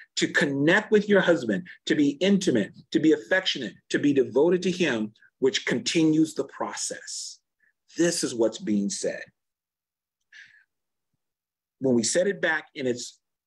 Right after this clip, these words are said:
sociological context of the ancient Near East and of the ancient Israelites, this becomes much clearer. We get a better and we get a clearer picture of what God is saying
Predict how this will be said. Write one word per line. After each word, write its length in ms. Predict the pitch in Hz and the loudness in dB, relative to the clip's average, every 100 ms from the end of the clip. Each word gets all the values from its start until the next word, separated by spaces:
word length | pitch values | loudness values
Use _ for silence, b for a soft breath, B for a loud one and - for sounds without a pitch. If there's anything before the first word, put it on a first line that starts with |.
| _ _ | _ _
sociological 960 | - - 165 175 190 170 156 156 147 | -6 0 0 2 0 0 0 -2 -4
context 540 | 135 - 135 131 120 117 | -4 -6 -4 -4 -4 -4
of 80 | 107 | -4
the 120 | 101 | -4
ancient 440 | 131 143 - 165 - _ - | -4 -2 -2 -2 -4 _ -4
Near 260 | 131 156 | -2 -2
East 380 | 143 120 120 - | 0 -2 -2 -6
and 120 | 120 113 | -4 -4
of 120 | 104 | -2
the 160 | 107 - | -2 -2
ancient 340 | 135 135 147 | -4 -4 -4
Israelites, 640 | 143 147 143 110 101 98 - B B - | -2 0 0 0 -2 -8 -10 B B -8
this 500 | 110 151 151 - - _ _ _ | 0 0 0 -8 -14 _ _ _
becomes 760 | 123 123 - 139 123 123 120 - _ | -8 -4 -4 -2 -2 -2 -6 -12 _
much 400 | 110 110 113 113 | -4 -2 -2 -4
clearer. 220 | - 127 101 | -2 -2 0
We 100 | 110 | 0
get 120 | 107 | 0
a 60 | |
better 600 | 101 98 147 160 175 175 _ _ _ - | -2 -4 -4 -2 -4 -6 _ _ _ -6
and 80 | 120 | -2
we 80 | |
get 120 | 117 110 | 0 -2
a 40 | |
clearer 640 | 110 - 165 165 165 165 _ _ - | -4 -2 -2 0 -4 -6 _ _ -10
picture 440 | 165 - 107 - - | -8 -2 -2 -2 -4
of 100 | 101 | -2
what 200 | 110 107 | -2 0
God 240 | 120 147 | 0 0
is 140 | 170 | -2
saying 420 | - 160 120 90 | -2 -4 -4 -8